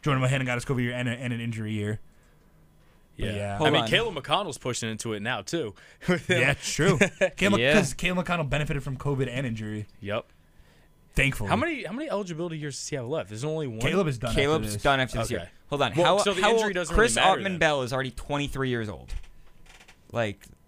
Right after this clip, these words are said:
Speaker 1: Yeah, it's, I mean, sad to see him go down. It's just seven years is, is a lot of time in, you know. I mean, he's also
Speaker 3: College.
Speaker 1: playing for a great coach. He's playing for a
Speaker 2: Well,
Speaker 1: fantastic coach.
Speaker 2: even then, a person that we know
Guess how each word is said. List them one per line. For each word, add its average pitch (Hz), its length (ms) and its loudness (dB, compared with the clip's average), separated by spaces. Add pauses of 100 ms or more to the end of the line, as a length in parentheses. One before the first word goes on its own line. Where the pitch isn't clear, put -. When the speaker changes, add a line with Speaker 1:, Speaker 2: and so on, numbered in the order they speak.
(720)
Speaker 1:
Yeah, 101 300 -6
it's, - 300 -10 (1500)
I 196 60 -4
mean, 196 120 4
sad 214 240 4
to 170 60 -6
see 175 100 -4
him 156 80 -4
go 131 100 -4
down. 117 240 -4
It's 104 140 -12
just - 220 -12 (340)
seven 123 280 -6
years 110 220 -4
is, 110 140 -6
is 117 160 -10
a 117 60 -6
lot 110 180 -6
of 107 60 -12
time 104 200 -8
in, 101 260 -8 (160)
you 123 100 -6
know. 95 140 -12 (240)
I 170 100 -4
mean, 202 120 4 (100)
he's 170 140 2
also 214 120 6
Speaker 3:
College. - 120 4
Speaker 1:
playing 196 140 4
for 196 120 2
a 160 60 0
great 135 300 -2
coach. 117 220 -8
He's 151 160 -6
playing 143 240 -4
for 127 160 -4
a 139 40 0
Speaker 2:
Well, 143 80 -2
Speaker 1:
fantastic 123 560 -4
coach. 101 300 -6
Speaker 2:
even 180 300 -2
then, 113 340 -6 (840)
a 107 340 -2
person 147 360 -4
that 104 180 -4
we 123 200 -4
know 92 400 -8